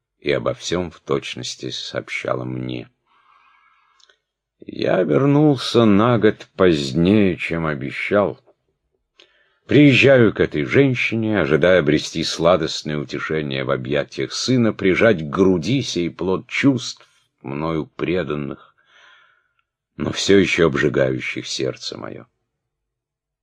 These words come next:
«Вашего сына больше нет», —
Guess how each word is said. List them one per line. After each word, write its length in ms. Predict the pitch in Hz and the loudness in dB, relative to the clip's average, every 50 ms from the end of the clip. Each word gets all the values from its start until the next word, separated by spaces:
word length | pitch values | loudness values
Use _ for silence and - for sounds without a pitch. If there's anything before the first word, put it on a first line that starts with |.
| _ _ _ _ _ _ _ _ _ _ _ _ _ _ _ _ _ _ _ _ _ | _ _ _ _ _ _ _ _ _ _ _ _ _ _ _ _ _ _ _ _ _
«Вашего 400 | - 82 92 - - - 80 - | -6 -6 -6 -6 -8 -10 -10 -8
сына 360 | - - - 90 87 80 71 | -8 -8 -8 -6 -8 -8 -8
больше 380 | 67 78 78 71 - - - 69 | -8 -8 -8 -8 -8 -8 -8 -6
нет», — 460 | 67 65 65 65 - _ - - | -6 -6 -6 -8 -10 _ -20 -20